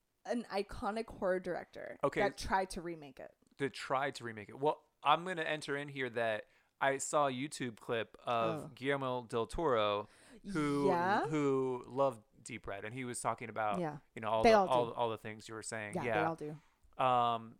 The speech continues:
Speaker 2: so your question was, who's,
Speaker 1: Who
Speaker 2: who
Speaker 1: is,
Speaker 2: tried but
Speaker 1: who
Speaker 2: failed?
Speaker 1: tried for,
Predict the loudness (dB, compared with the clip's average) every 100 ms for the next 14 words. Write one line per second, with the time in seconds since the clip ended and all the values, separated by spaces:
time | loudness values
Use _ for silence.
0 | _ -2 0 0 0 0 0 -2 -4 0
1 | 2 0 -4 -10 -10 -10 2 4 4 2
2 | 4 4 4 6 8 8 4 -4 0 2
3 | 4 4 2 -2 -6 -12 -20 -20 _ -4
4 | 0